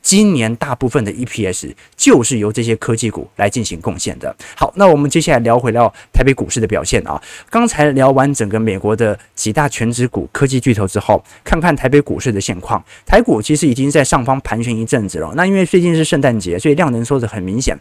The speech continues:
在一万七千六百零四点，中涨是小涨八点二一点。那其实很清楚，在整个二零二三年哦，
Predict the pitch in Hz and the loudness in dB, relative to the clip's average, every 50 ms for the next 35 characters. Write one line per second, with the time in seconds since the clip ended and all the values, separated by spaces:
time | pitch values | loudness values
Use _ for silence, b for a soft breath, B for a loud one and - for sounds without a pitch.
0 | B B B B - 165 147 143 147 147 143 - - 143 135 - 139 139 147 139 | B B B B 0 2 2 2 2 0 0 -2 -2 -4 -2 -2 -2 0 2 0
1 | 110 - 92 87 95 95 107 - 131 113 107 80 69 - b b b b - 185 | 0 0 -2 -4 -6 -6 -6 -4 -4 -4 -4 -6 -8 -10 b b b b -2 0
2 | 202 214 196 - 127 98 95 - - 135 113 - 117 113 123 - - 107 101 95 | 0 0 0 -2 -2 -4 -2 -2 -2 -2 -2 0 0 0 0 0 -2 -2 -2 -4
3 | 87 b b b b b b b - 160 151 151 156 131 104 95 135 147 123 117 | -8 b b b b b b b -2 0 0 0 0 0 -2 0 2 2 2 2
4 | 117 117 - 113 - - - b b b 208 233 - - - 190 214 254 - - | 0 -2 -4 -4 -8 -8 -10 b b b 2 2 2 2 -2 0 2 0 0 0
5 | 85 73 - 160 170 196 - - 98 123 190 165 - 120 101 110 117 180 180 143 | -2 -4 -4 -4 -4 -2 -2 -4 -2 0 0 0 0 0 0 0 2 2 2 0
6 | 135 139 165 127 113 - 143 127 131 113 76 64 73 82 | 0 0 -2 -2 -2 -2 -2 -2 -2 -2 -6 -8 -10 -10